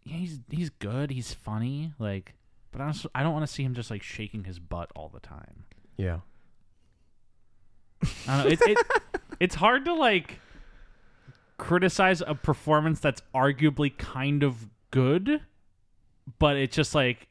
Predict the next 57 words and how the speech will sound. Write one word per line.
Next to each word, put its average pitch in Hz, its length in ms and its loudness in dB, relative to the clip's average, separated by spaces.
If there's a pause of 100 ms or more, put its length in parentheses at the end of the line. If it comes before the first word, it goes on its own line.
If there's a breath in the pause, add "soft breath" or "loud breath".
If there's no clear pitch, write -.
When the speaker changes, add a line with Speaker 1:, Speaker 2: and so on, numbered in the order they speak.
(180)
Speaker 1:
you 127 140 -6
don't 127 320 2
want 120 240 0
to 113 100 -4
see 101 320 -8
it. - 240 -18
Speaker 3:
Is 143 160 6
it 147 80 6
affecting? 185 640 -2 (640)
Like, 131 160 4
Speaker 1:
N- 170 160 -2 (240)
Speaker 3:
but - 160 0
I 135 60 2
don't 151 180 0
know 135 160 4
if 131 100 0
he 131 120 -4
makes 120 260 -2
me 104 120 0
laugh 107 440 -2
in 113 100 -2
this 113 220 -4
movie. 107 340 -2
I 101 60 -2
don't 107 160 -2
know 101 240 -2
if - 240 -10
he, 120 200 -2
like, 92 400 -6 (1400)
Speaker 1:
Yeah, 226 320 2
Speaker 3:
And, 156 160 6
and 160 100 6
Speaker 1:
like 165 80 6
Speaker 3:
his, 160 120 -2
and 151 100 2
his 143 140 -2
character 143 600 2
is 151 100 0
so 156 160 2
lost. 147 600 -2 (160)
Speaker 1:
Yeah. 120 380 -4
Speaker 3:
And 110 220 0 (400)
I 113 100 0
think 107 140 -2
Speaker 1:
Fraser 135 180 -2
Speaker 3:
he's 123 100 4
Speaker 1:
seems 120 140 4
Speaker 3:
kind 131 160 2
of 110 160 2
Speaker 1:
lost - 0 -
in - 20 0
the 107 60 4
Speaker 3:
lost 113 320 2
in 107 200 -2
the 107 60 -2
Speaker 1:
character. - 160 -2
Speaker 3:
performer, 120 560 0